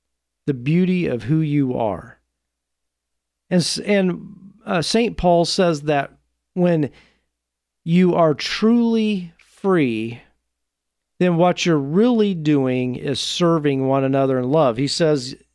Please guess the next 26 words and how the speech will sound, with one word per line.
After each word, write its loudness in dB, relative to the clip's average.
I-, 2
in 2
Christ, -2
you 4
have 0
been 2
called 2
to 0
freedom. 0
And 2
it 4
is 4
for 2
freedom 0
that 0
Christ 0
has 0
set 0
you 0
free, 0
but 0
do 2
not 0
use 0
your 0
freedoms -2